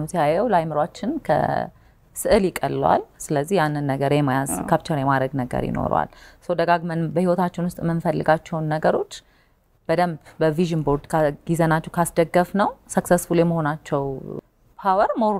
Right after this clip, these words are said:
Speaker 1: ሞር ይጨምራል
Speaker 2: አዎ።
Speaker 1: ማለት ነው አይደለ?
Speaker 2: አዎ።
Speaker 1: እንዴት ተማርሽ ስለ ቪዥን ቦርድ? እና ደግሞ በደንብ ከዚህ ተጨማሪም ቴክኒኮች ካለሽ ደግሞ ሼር አድርጊ።
Speaker 2: የቪዥን ቦርድ ቴክኒኮች ሳይሆን የተማርኩት በስቲቭ ሃርቪ ነው።
Speaker 1: ም።
Speaker 2: ስቲቭ ሃርቪ መጥቶ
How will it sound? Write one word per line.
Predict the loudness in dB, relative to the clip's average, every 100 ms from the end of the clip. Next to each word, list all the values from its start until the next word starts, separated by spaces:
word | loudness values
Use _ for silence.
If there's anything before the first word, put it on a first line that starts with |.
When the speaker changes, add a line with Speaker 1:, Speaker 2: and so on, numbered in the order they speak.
| -4 0
Speaker 1:
ሞር | 2 2
ይጨምራል | 0 0 2 0 0
Speaker 2:
አዎ። |
Speaker 1:
ማለት | -2 -4 -6
ነው | -4
አይደለ? | -2 -2 -2 -4 -6
Speaker 2:
አዎ። | -10 -10 -14 _ _ 0 0
Speaker 1:
እንዴት | 0 0 0
ተማርሽ | 0 0 -2
ስለ | 0 2
ቪዥን | 2 -2 -6
ቦርድ? | -6 -8 -10 -14 -20 _ _ _ _
እና | -2 0
ደግሞ | 2 2 0 -2
በደንብ | 0 0 0 -2 -8 -4
ከዚህ | -2 -2 -6 -10 -16 -6
ተጨማሪም | -2 0 0 0 -2
ቴክኒኮች | -4 -4 -8 -10
ካለሽ | -6 -6 -6 -8
ደግሞ | -6 -4 -6 -10 _ _
ሼር | -4 0 0
አድርጊ። | -2 -8 _ _ _ _ _ _ _
Speaker 2:
የቪዥን | -2 0 0 0 0 0
ቦርድ | 0 0
ቴክኒኮች | -2 -2 -4 -2 -4 -4 -16 -20 -20
ሳይሆን | -4 -2 0
የተማርኩት | -2 0 2 0 0 0
በስቲቭ | 0 0 -4 0
ሃርቪ | 2 2 -2
ነው። | -4 -12 -16
Speaker 1:
ም። | -10 -8
Speaker 2:
ስቲቭ | -6 -2 2
ሃርቪ | 4 4 0
መጥቶ | 0